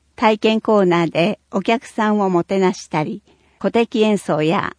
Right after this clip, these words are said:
劇の発表をしたりと大活躍。学年ごとに係を受け持ち、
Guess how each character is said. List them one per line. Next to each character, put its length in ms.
劇 300
の 120
発 300
表 140
を 180
し 120
た 140
り 100
と 300
大 240
活 400
躍。 400
学 320
年 220
ご 100
と 160
に 160
係 500
を 140
受 100
け 120
持 160
ち、 360